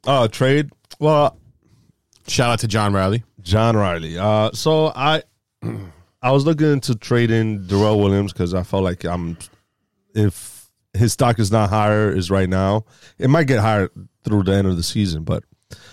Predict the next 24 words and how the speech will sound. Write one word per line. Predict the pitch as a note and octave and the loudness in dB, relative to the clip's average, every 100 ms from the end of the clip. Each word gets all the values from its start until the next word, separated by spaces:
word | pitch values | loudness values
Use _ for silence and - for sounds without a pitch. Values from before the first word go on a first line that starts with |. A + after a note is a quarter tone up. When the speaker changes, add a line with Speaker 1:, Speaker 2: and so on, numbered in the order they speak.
| _ | _
Speaker 1:
I, | - G2+ G#2+ | -2 0 0
I | G2+ A2 | 2 2
offer | B2+ A#2 A#2+ | 2 2 0
a | |
couple | - C3 A2+ | 2 2 0
of | F2+ | 0
trades | G2+ F#2+ E2+ | 0 0 -2
for | - A2 G#2 | -4 0 0
Darrell | F2 F2+ F2 E2+ | 2 0 2 0
Williams, | E2 E2+ - | -2 -4 -2
or | G#2+ F#2+ | -2 2
to | C#3+ | 0
trade | A#2 D3+ A#2+ E2+ | 2 2 2 2
Darrell | G#2 G2+ F2+ F2+ | 2 2 2 2
Williams, | F#2 F#2 G2 - _ _ _ _ - | 2 0 -2 -8 _ _ _ _ -4
and | F#2 | 0
I | |
offered, | F#2+ G2 G2+ F#2+ F#2+ | 2 0 0 2 2
uh, | F#2 F2+ | 2 2
Darrell | F#2 F#2+ F#2 | 2 2 2
Williams | F#2+ F2+ - | 2 0 -2
and | F#2 | -4
a | E2+ | -2
third | G#2 G#2+ F#2+ D#2+ | 0 2 0 -2